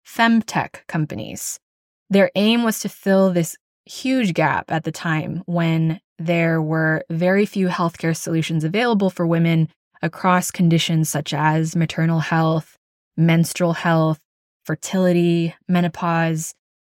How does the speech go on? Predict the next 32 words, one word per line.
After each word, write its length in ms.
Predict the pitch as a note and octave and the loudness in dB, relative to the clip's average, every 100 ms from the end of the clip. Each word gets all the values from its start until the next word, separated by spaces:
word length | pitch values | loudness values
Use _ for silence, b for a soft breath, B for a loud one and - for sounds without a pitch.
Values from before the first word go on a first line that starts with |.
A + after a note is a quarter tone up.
| - | 0
as 180 | F3 F3+ | 2 4
well 180 | F#3 F#3 | 4 4
as 120 | F3+ | 4
a 40 | F#3 | 2
number 320 | F3 E3+ F3 | 2 4 2
of 80 | F3 | 2
more 160 | E3+ | 0
general 380 | E3 F3 E3+ E3 | 0 0 2 0
health 260 | - B3+ - | 0 -4 -2
conditions 680 | F#3+ F3+ - F3 E3 D#3+ | -2 0 0 2 2 2
that 280 | D#3+ D#3+ - _ - | 2 0 0 _ -6
affect 340 | F3 E3+ E3 | -2 -2 -2
women 200 | E3 E3+ | -2 0
differently, 440 | F#3 G#3+ F3 - D#3 | 0 0 -2 -2 -8
such 280 | - D3+ D#3+ | -6 -6 -2
as 240 | D#3 D#3 | -2 -2
osteoporosis 1080 | D3+ D#3 E3+ E3 F#3+ G3+ G3+ - F#2+ - - | -6 -6 -6 -4 0 0 0 -2 -6 -8 -8
or 340 | D#3+ D#3 D#3 D#3 _ _ - | -2 0 0 -4 _ _ -6
cardiovascular 840 | D#3 D#3 E3 F3+ F3+ - - C#3+ | -2 0 2 2 2 -2 -4 -4
disease. 560 | - C3 - F#2+ - - _ _ _ _ _ _ _ _ - | -6 -10 -10 -10 -10 -12 _ _ _ _ _ _ _ _ -6
So 420 | - G#3+ G3 - | 2 4 4 0
without 420 | G#3 G3+ G#3 C4+ A3 | -2 4 4 4 2
women's 320 | G#3+ G3 F#3+ | 2 2 -2
perspectives 800 | F3+ - E3+ - E3+ E3 D3+ D#3+ - | -6 -4 -6 -4 -4 -2 -2 -6 -4
and 160 | E3 | 0
lived 200 | E3 D#3 | 0 -2
experiences, 960 | D#3 - B3 A#3+ F3 D#3+ D#3 D#3 D3+ - _ _ _ _ - | -6 -6 -4 -2 -2 -2 -4 -4 -6 -12 _ _ _ _ -2
tech 280 | B3+ - | -2 -2
teams 320 | - A#3 A3+ G3+ | -6 -2 0 2
are 140 | F3+ | 2
missing 400 | F3+ F#3 G3 F3+ | 2 0 -4 -4
out 360 | D#3+ E3+ E3+ | 0 2 0